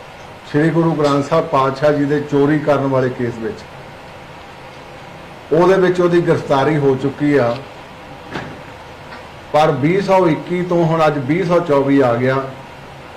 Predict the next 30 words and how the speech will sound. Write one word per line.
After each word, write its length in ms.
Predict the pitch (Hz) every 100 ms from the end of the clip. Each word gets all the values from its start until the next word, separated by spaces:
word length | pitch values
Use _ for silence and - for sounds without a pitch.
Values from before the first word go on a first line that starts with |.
| - - - - - - - - - 110 127
ਬਾਕੀ 360 | 143 139 180
ਜਿੰਨੇ 340 | 170 165 170 180
ਉਹਦੇ 240 | 180 180
'ਚ 80 | 170 165
co-accused 680 | 156 165 165 156 156 147 170
ਆ, 40 |
ਉਹਨਾਂ 240 | 165 170 175
ਦੇ 100 | 175
ਖਿਲਾਫ 440 | 151 131 139 135
ਸੈਂਕਸ਼ਨ 380 | 147 139 165 147
ਦੋ 140 | 135
ਸੌ 120 | 139 139
ਪਚਾਨਵੇਂ 520 | 139 131 131 135 135
ਦੀ 140 | 131
ਆ 120 | 120 117
ਚੁੱਕੀ 320 | 127 123 139 123
ਆ। 140 | 117 123 - - - - - - - - - - - - - - - - - -
ਪਰ 260 | 139 160 165
ਭਗਵੰਤ 420 | 175 156 135 139 170
ਮਾਨ 320 | 160 160 160
ਦੀ 160 | 165 170
ਸਰਕਾਰ 460 | - 127 131 135 143
ਵੱਲੋਂ 500 | 139 151 139 131 135 135 - - - - - - - - - - - - -
ਤਿੰਨ 360 | 160 175 196
ਸਾਲ 460 | 190 - 147 156 165
ਵੀ 240 | 156 156 175
ਬੀਤ 340 | 139 143 151
ਜਾਣ 300 | 143 147 143
ਤੋਂ 160 | 139 147
ਬਾਅਦ 380 | 131 131 147